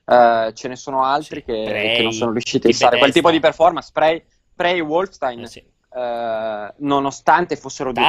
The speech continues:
Speaker 1: titoli, cioè,
Speaker 2: Titanfall,
Speaker 1: su, su
Speaker 2: Titanfall due.
Speaker 1: Sì, Titanfall due, nonostante l'introduzione di una campagna
Speaker 2: Eh.
Speaker 1: single player molto, molto buona,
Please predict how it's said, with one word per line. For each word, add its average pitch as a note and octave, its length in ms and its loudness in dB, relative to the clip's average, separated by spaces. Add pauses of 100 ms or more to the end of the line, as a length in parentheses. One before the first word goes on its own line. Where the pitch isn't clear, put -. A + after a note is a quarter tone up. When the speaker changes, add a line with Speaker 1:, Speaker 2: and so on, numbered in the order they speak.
Speaker 1:
titoli, D3+ 280 -2
cioè, A2+ 180 -2
Speaker 2:
Titanfall, G#2+ 260 -10
Speaker 1:
su, G#2 80 -18 (180)
su - 200 -2
Speaker 2:
Titanfall B2+ 280 -2
due. G2+ 380 -12 (1000)
Speaker 1:
Sì, - 360 2
Titanfall E3 480 0
due, F3 140 -4
nonostante D#3 440 -8
l'introduzione D3+ 420 -10
di C3 60 -8
una - 80 -12
campagna C#3 260 -4
Speaker 2:
Eh. - 40 -10
Speaker 1:
single C#3+ 260 -4
player C3+ 260 2
molto, C#3+ 380 0
molto C3+ 300 0
buona, C#3+ 500 2